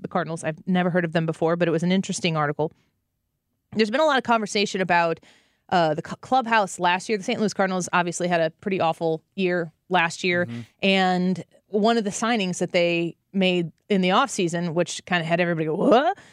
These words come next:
Speaker 1: was Matt Carpenter back on the roster. Now, Matt Carpenter has had some great success after he left the Saint Louis Cardinals. Who knows what this season will bring, but one of the things that,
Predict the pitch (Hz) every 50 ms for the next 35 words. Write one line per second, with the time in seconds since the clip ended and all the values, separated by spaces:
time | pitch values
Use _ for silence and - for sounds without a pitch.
0 | _ _ _ - 190 190 190 185 - - 160 175 196 214 - - 247 269 196 165
1 | 151 151 123 - - 165 156 190 185 196 202 - - 190 185 185 180 180 180 180
2 | 175 - _ - - _ _ _ 170 180 180 196 214 220 214 - - 131 90 -
3 | 175 180 180 175 175 - 190 208 220 - - 247 254 247 - 214 190 185 180 165
4 | 175 196 180 175 165 - _ _ _ - - 233 214 208 202 185 160 - 190 208
5 | 220 - - - - 185 - - - 208 214 220 - - - - _ _ _ _
6 | _ _ _ _ _ _ _ _ _ 190 202 220 262 - - 294 247 302 302 302
7 | 285 302 - 302 247 - 285 285 294 294 294 294 - - 294 285 285 294 294 302
8 | - - - - _ _ _ _ _ _ _ _ - - 294 277 254 247 240 262
9 | 254 208 208 233 220 - - _ _ _ 185 190 240 240 - - - - - -
10 | 247 247 233 240 233 226 208 180 190 208 208 214 233 240 214 170 202 - 180 208
11 | 214 220 220 208 190 185 214 202 196 196 190 190 - - - _ _ _ _ _
12 | _ - 233 226 226 233 233 220 175 165 196 190 180 175 165